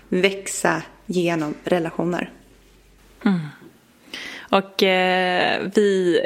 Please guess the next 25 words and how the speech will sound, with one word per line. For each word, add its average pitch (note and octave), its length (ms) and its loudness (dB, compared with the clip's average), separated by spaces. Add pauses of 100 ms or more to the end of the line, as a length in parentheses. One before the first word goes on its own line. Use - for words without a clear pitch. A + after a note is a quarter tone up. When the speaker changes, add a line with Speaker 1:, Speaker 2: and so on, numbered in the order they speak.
(160)
Speaker 2:
kan G3 220 2
ju F#3 180 2
börja F#3 400 2
och A3 100 -2
prata E3+ 220 2
om D#3+ 80 0
vår A#3+ 360 2
vänskap, - 640 -2
för - 160 2
att - 380 -2 (720)
jäklar F#3+ 720 2
vad F3 160 -2
vi D#3+ 120 4
har E3 120 0
växt - 800 -4
genom E3 380 0
vår D3+ 180 0
vänskap. - 480 0 (680)
Speaker 1:
Mm. G3 320 2 (840)
Och G#3+ 220 0
vi C4 560 2
träffades G3 480 0
ju, F3 80 2
vi, G3+ 400 2
det, - 100 -2